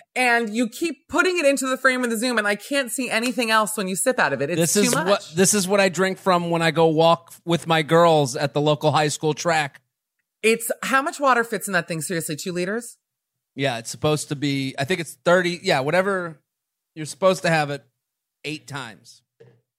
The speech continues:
Speaker 1: Well, anyways, uh, let me pr-, let me just introduce you. He's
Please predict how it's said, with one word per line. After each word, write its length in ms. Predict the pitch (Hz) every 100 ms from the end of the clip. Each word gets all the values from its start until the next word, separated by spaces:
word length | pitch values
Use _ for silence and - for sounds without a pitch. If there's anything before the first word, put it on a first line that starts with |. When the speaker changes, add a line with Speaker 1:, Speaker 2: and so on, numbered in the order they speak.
| _ _
Speaker 1:
Well, 320 | 165 180 175 - -
anyways, 400 | 175 156 143 - - - -
uh, 200 | 196 196
let 100 | 220
me 80 | 240
pr-, 160 | 160 208
let 160 | 202
me 60 | 175
just 200 | 147 -
introduce 400 | 127 127 127 -
you. 120 | 135
He's 500 | - 226 220 226 -